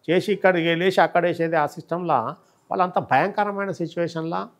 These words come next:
బర్మాకి వెళ్ళి వచ్చిన రోహింగ్యాలు బంగ్లాదేశ్ వచ్చి, బంగ్లాదేశ్కి వెళ్ళి వచ్చి మన దగ్గర కలకత్తాకు వచ్చి, even హైదరాబాద్ దాకా వచ్చి ఉన్నారు కదా,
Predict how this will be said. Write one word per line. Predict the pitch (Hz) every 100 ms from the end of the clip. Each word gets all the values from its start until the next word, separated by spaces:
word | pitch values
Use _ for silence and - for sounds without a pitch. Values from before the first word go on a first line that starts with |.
| _ _ _ -
బర్మాకి | 117 143 185 202 202 196 196 190 185 190 185
వెళ్ళి | 170 165
వచ్చిన | 170 165 165 147
రోహింగ్యాలు | 120 151 175 175 175 147 160 165 170 _ _ -
బంగ్లాదేశ్ | 117 143 160 165 131
వచ్చి, | 131 -
బంగ్లాదేశ్కి | 135 120 143 160 165 156 160
వెళ్ళి | 151
వచ్చి | 143 143
మన | 135
దగ్గర | 135 135
కలకత్తాకు | 127 139 139 143 143 139
వచ్చి, | 127 - 147 135
even | 139 139
హైదరాబాద్ | 131 151 170
దాకా | 165 165
వచ్చి | 160 160
ఉన్నారు | 156 147 131
కదా, | 117 131